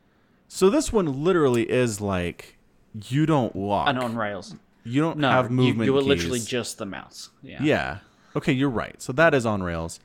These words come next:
Speaker 1: So
Speaker 2: That is on rails.
Speaker 1: hallway shooter, maybe? Is that what the, uh,
Speaker 2: Um,
Speaker 1: what Last of Us would be?
Speaker 2: Uh,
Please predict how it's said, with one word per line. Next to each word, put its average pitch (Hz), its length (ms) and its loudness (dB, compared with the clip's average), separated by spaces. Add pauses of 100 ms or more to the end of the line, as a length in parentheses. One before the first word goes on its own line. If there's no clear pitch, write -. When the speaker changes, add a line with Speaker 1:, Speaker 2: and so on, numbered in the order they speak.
(680)
Speaker 1:
So - 400 0
Speaker 2:
That 104 140 -6
is 101 180 -10 (100)
on 104 180 -10
rails. 65 260 -16
Speaker 1:
hallway 170 420 2
shooter, 214 380 -4
maybe? 214 420 -4 (160)
Is 131 160 -10
that 131 160 -2
what 139 160 -6
the, 127 180 -2
uh, 113 300 -2 (1120)
Speaker 2:
Um, 139 420 -2
Speaker 1:
what - 100 -4
Last 107 280 -4
of 123 100 -6
Us 127 180 -4
would 120 140 -6
be? 120 180 -4 (1800)
Speaker 2:
Uh, 151 260 0